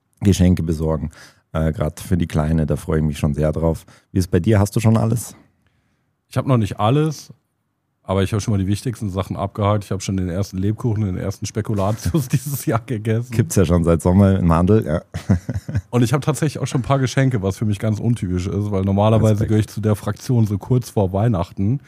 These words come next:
Speaker 1: Ja.
Speaker 2: mit der größten Panik in
Speaker 1: Ja,
Speaker 2: irgendein
Speaker 1: ja, ja.
Speaker 2: Geschäft laufen, äh, während dann noch die Projektabschlüsse oder sonstige
Speaker 1: Ja, genau.
Speaker 2: Geschichten auf der Arbeit anstehen. Also,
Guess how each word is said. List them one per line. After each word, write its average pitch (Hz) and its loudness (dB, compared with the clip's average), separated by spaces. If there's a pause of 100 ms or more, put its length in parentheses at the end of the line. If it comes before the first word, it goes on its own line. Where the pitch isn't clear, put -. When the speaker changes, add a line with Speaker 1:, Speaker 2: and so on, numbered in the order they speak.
Speaker 1:
Ja. 92 4 (100)
Speaker 2:
mit 98 0
der 104 -2
größten 127 2
Panik 104 0
in 107 -2
Speaker 1:
Ja, 90 6
Speaker 2:
irgendein 151 6 (100)
Speaker 1:
ja, - 4
ja. 113 0
Speaker 2:
Geschäft 113 2
laufen, 101 0 (500)
äh, 104 2
während 110 0
dann 120 2
noch 113 2
die 107 2
Projektabschlüsse 120 2
oder 101 2
sonstige 110 2
Speaker 1:
Ja, 92 4
genau. 95 0
Speaker 2:
Geschichten 120 0
auf 113 0
der 104 -2
Arbeit 120 2
anstehen. 95 0
Also, 87 -8